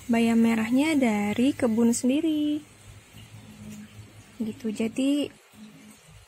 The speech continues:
petik, langsung dimasak, langsung dimakan. Ini porsi untuk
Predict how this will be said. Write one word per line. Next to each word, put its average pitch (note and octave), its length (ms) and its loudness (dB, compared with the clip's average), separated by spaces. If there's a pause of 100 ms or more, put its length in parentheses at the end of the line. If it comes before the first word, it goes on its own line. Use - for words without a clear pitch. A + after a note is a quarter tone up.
(640)
petik, - 400 -4 (400)
langsung A#3+ 560 2
dimasak, A3+ 480 0 (160)
langsung A#3 480 0
dimakan. G#3+ 640 -2
Ini C#4 600 2 (1120)
porsi B3 320 0
untuk A#3+ 240 2